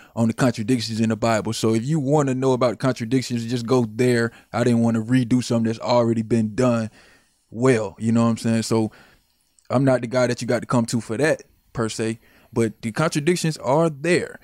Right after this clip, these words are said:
And I still hear Hebrew Israelites claiming that there is no contradictions in the Bible. Uh, these, um,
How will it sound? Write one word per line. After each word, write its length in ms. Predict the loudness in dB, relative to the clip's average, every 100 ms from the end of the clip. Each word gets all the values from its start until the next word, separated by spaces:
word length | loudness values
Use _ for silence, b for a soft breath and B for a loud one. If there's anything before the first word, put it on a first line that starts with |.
| b -6
And 160 | -2
I 120 | -2 -2
still 460 | -8 -4 2 4 2
hear 420 | 2 0 0 -6 _ _ _ _ _ _
Hebrew 360 | -2 0 2 4
Israelites 760 | 4 2 0 2 0 -2 -12 -18 _ _ _ _ _
claiming 580 | -2 2 4 4 2 -2 _ _ _
that 220 | -2 0
there 140 | 2 2
is 320 | 4 2 2
no 260 | 2 2 2
contradictions 640 | -2 -2 -2 -2 -4 -4
in 100 | -2
the 60 |
Bible. 460 | -2 0 0 -4 -10 B B
Uh, 120 | -2 2
these, 280 | 4 2
um, 460 | 0 -2 -4 -8